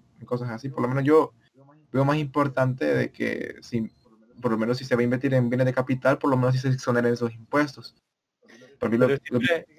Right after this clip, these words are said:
Speaker 2: sigue habiendo impuestos, es decir, sigue, la población sigue pagando unos impuestos, quiera o no,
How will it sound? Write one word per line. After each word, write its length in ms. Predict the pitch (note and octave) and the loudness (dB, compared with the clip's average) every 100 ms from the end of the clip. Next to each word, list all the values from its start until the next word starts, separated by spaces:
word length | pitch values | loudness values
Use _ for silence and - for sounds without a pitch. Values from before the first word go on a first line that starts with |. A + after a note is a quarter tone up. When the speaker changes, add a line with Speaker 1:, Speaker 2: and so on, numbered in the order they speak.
| - - | -20 -18
Speaker 2:
sigue 240 | - D#3 | -4 4
habiendo 280 | E3 D#3+ C#3 | 4 4 0
impuestos, 560 | C3 C#3+ E3+ - C3 A#2+ | -2 0 0 -2 -8 -6
es 100 | C3 | -6
decir, 340 | C3+ C3 B2+ | -4 -2 -6
sigue, 460 | - C#3 C#3+ C#3 C#3 | -4 2 2 2 -2
la 400 | C3 B2 B2 A#2+ | -2 0 0 0
población 440 | B2+ B2 A2+ C3 | -2 -2 -2 -2
sigue 220 | C3+ C#3+ C#3 | -2 -2 0
pagando 320 | C3 C3 C3 | 0 0 -2
unos 200 | C3 A#2+ | -6 -6
impuestos, 600 | B2 A2+ C#3+ C#3+ E3 C#3+ | -10 -4 -6 -2 -4 -4
quiera 260 | C#3 B2+ | -2 0
o 60 | B2 | 0
no, 280 | C3 E3 | -2 -8